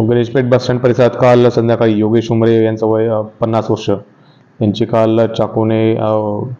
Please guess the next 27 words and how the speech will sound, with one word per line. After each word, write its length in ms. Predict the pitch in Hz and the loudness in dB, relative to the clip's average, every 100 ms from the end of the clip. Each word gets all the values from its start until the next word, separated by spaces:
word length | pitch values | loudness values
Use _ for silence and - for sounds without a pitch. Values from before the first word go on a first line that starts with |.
| _ - _ - | _ -20 _ -14
स्टॅबिंग 380 | - 110 113 | -4 -2 0
करून 180 | 110 113 | 0 -2
हत्या 240 | 110 104 113 | -2 -2 -2
करण्यात 280 | 113 110 | -2 0
आली 120 | 107 104 | -2 -2
होती. 340 | 95 107 - - _ _ _ _ - | -2 -4 -6 -18 _ _ _ _ -6
अ, 300 | 104 107 107 | -2 0 0
योगेश 360 | 104 107 110 110 | 2 0 0 -2
उमरे 200 | 107 107 | -2 0
हे 80 | |
तिथे 340 | 107 104 113 110 | -2 0 0 0
फ्रूट 260 | - 120 | -2 -4
स्टॉलचे 460 | - - 113 107 117 | -4 -2 -2 0 -2
काम 220 | 110 107 | -2 -2
करायचे, 260 | 107 104 110 | -2 -2 -2
त्याचबरोबर 760 | 107 104 110 107 104 107 107 | -2 -2 -2 0 0 0 0
तिथे 540 | 107 104 110 107 107 107 - _ _ _ | -2 0 0 0 -2 -8 -20 _ _ _
बस 160 | - 104 | -6 -4
स्टँडमध्ये 400 | - 110 107 107 | -4 -2 0 0
ट्रॅव्हल 280 | 107 107 110 | 0 2 2
एजंटचे 500 | 107 107 107 110 107 | 0 -2 -2 0 0
कमिशनचे 480 | 107 107 110 104 | -2 -4 -4 -2
पण 200 | 107 110 | -2 -2
ते 60 | 107 | -2
काम 180 | 104 101 | -2 -4
करत 200 | 101 98 | -4 -2
होते. 220 | 95 135 | -2 -2